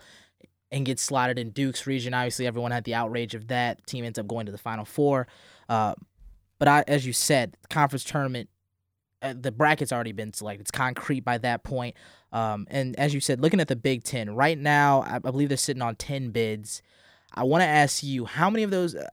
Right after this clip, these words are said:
how, how many bids do you think it'll actually end up with? I think there are a lot of teams that sit out there on the bubble. I think you look at Indiana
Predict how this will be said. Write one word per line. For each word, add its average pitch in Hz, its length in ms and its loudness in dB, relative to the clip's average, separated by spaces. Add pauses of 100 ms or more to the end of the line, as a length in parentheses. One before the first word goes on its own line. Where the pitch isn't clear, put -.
(100)
how, 165 180 -2
how 180 160 4
many 247 140 4
bids 175 260 2
do 147 80 -6
you 151 60 0
think 143 220 -4
it'll 127 180 -6 (160)
actually 143 560 2
end 139 240 -4
up 120 260 -4
with? - 400 -12
I 131 120 0
think 143 300 -4
there 139 220 -2
are 135 40 2
a 131 40 2
lot 139 180 4
of 135 40 -2
teams 135 280 -6
that 123 100 -6
sit 135 160 -2
out 127 160 -2
there 131 80 -2
on 120 80 -6
the 110 80 -8
bubble. 135 480 0
I - 240 -20
think 123 160 -6
you 131 60 -4
look 131 120 -2
at 127 80 -2
Indiana 131 720 -2